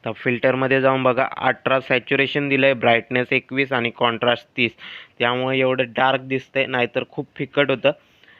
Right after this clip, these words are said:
त्यानंतर ना दोन, दोन्ही साईडला घंट्यांचे पीएनजी ॲड केलेत.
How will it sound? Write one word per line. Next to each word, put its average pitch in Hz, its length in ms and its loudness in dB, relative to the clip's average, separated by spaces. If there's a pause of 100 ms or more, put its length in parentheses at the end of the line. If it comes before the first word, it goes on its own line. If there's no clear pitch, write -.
(240)
त्यानंतर 127 560 0
ना 131 320 0
दोन, 120 420 -2 (680)
दोन्ही 127 300 -2
साईडला 131 340 0
घंट्यांचे 127 460 0 (220)
पीएनजी 135 380 0
ॲड 139 240 4
केलेत. 117 220 0